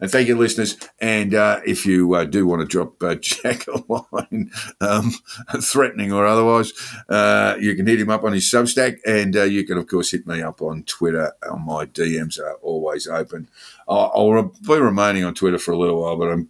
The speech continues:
<laughs> I'm just about out of gut full of Elon Musk, I gotta tell you. Anyway, um, we'll be back next week.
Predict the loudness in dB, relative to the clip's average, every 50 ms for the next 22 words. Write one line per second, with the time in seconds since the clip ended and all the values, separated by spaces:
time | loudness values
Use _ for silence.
0 | -8 -10 -8 -6 -6 -6 -2 -2 -2 -2 -2 -2 -4 -4 -2 0 0 0 -2 -2
1 | -4 -4 -4 -4 -4 -4 -2 -2 -2 0 0 -2 -4 -2 -4 -4 -6 -6 -6 -6
2 | -6 -6 -6 -4 -4 -2 -2 -4 -4 -6 -6 -6 -4 -4 -6 -8 -10 _ -18 -20
3 | -20 -20 -8 -2 2 4 6 6 6 6 6 6 4 0 -4 -10 -18 _ -20 _
4 | _ _ _ _ 0 2 4 4 4 2 2 -2 -4 -8 -10 -14 _ _ _ 4
5 | 6 6 8 6 4 4 2 0 0 0 0 0 0 0 2 4 4 4 4 2
6 | -2